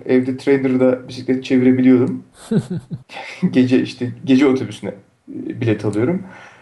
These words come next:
Gece işte böyle, e, saat onda başlıyorum mesela çocuk uyuduktan sonra. On ikiye kadar falan çeviriyorum. Birde otobüse biniyorum. E, a-, İstanbul'a gidiyorum.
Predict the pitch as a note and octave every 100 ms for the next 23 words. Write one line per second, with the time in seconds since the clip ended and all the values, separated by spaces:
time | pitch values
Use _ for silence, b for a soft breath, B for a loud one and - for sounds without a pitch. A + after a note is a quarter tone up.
0 | B - D3+ D3 C4 - C3 C3+ C3+ B2+
1 | - - - - - - - - C3 B2+
2 | C3+ C#3 C#3 C3 C3 C#3 A#2+ G2 - -
3 | A#2 A2 G#2 G#2 G#2 - G#2 G#2 G#2+ C3+
4 | E3 - b b b b b C#3+ C3+ B2+
5 | C3 A#2+ A#2+ A#2+ A#2+ A#2 C#3 B2+ B2 -
6 | - B2 D#3 B2+ B2+ A#2+ C3 C3 - B2+
7 | B2+ A#2+ B2+ G#2 G2+ C#3 D#3 - _ _
8 | _ - - - B2+ - - C#3 C3 A2+
9 | G2+ G2 A2 D#3